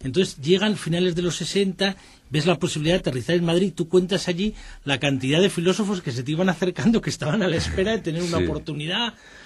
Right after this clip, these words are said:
Speaker 1: unos
Speaker 2: Mm.
Speaker 1: refugiados en la facultad que ya de económicas, donde todavía daban aquí la asignatura de fundamentos de filosofía, otros por otro lado.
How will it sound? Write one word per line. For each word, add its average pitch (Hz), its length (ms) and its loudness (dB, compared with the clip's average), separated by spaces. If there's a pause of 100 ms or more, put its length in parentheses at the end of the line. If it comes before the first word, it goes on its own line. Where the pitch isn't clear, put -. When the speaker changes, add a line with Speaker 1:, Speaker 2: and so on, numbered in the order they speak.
(160)
Speaker 1:
unos 147 220 -2
Speaker 2:
Mm. - 40 -2
Speaker 1:
refugiados 143 480 -4
en 160 60 -2
la 143 100 -2
facultad 131 460 -8
que 139 60 -6
ya 139 80 -2
de 139 80 -2
económicas, 139 560 -2
donde 131 240 -2
todavía 131 340 -2
daban 131 360 -4 (400)
aquí 123 260 -4
la 139 120 0
asignatura 135 440 -2
de 139 60 0
fundamentos 131 520 -4
de 120 80 -4
filosofía, 180 760 -2 (320)
otros 139 320 -4
por 139 160 -4
otro 127 180 -4
lado. 196 400 2